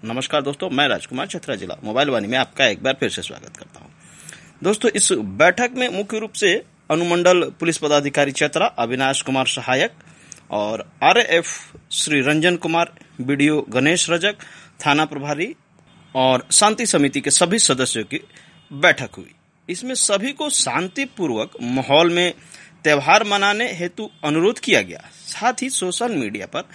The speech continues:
उसके दुरुपयोग पर भी लोगों को समझाया कि इस तरह का सोशल मीडिया का दुरुपयोग न किया जाए। दोस्तों, शांति समिति की बैठक में यह निर्णय भी लिया गया कि शरारती एवं आपराधिक प्रवृत्ति के लोगों पर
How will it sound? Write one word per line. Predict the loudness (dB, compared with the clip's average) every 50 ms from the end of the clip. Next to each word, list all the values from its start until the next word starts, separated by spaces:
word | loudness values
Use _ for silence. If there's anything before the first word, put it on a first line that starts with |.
| -20 -20 -20 -20 -20 -20 -20 -20 -20 -20 _ -4
उसके | -2 0 2 2 2 2
दुरुपयोग | 4 2 2 2 4 4 4 4 4 2 0
पर | 0 0
भी | 0 -2
लोगों | 0 2 0 2 4 2 2
को | 2 2 0
समझाया | 2 2 2 2 4 4 2 4 2 -2
कि | -4 -6 -8 -6
इस | -6 -8 -8 -4
तरह | -4 -2 -2 -2
का | -4 -6
सोशल | -6 -6 -6 -4 -4 -4 -4
मीडिया | -4 -2 -2 -2 0
का | 0 -2
दुरुपयोग | -2 0 -2 -2 -2 -2 -2 0 0 0 -2 -6 -12 -14 -20 -20 _ _ -20 -20 -20 -14 _ 0
न | 2 4 4 4
किया | 2 2 -2 -2 -2
जाए। | -6 -12 -20 _ _ _ _ _ _ -20 _ -20 -20 -20 -20 _ -20 _ _ _ -20 -6 -2
दोस्तों, | -2 -2 -2 0 0 0 0 0 -2
शांति | -4 2 4 2 4 2 0
समिति | -2 0 -2 -2 -4 -6 -8
की | -4 -2
बैठक | -2 0 0 -2 -4 -2
में | -2 -2
यह | 0 -2 -2
निर्णय | -2 -2 -2 0 0 0 0
भी | 0 -2
लिया | -4 -4 -6 -6 -8
गया | -6 -6 -6 -4
कि | -2 -2
शरारती | -2 2 2 4 6 6 6 4 4 -2 _ -6 -6 -6 -8 _ _ _ _ _
एवं | -2 0 0 0 -2 -2 -6
आपराधिक | -6 -4 0 2 2 2 2 0 -4 -4 _
प्रवृत्ति | -4 -2 -2 -4 -6 -6 -8 -6
के | -4 -4
लोगों | -4 -4 -6 -6 -8 -4 -2 -2 -4 -4 -6 _ -20 -20 -20 -20 _ 4
पर | 4 4 4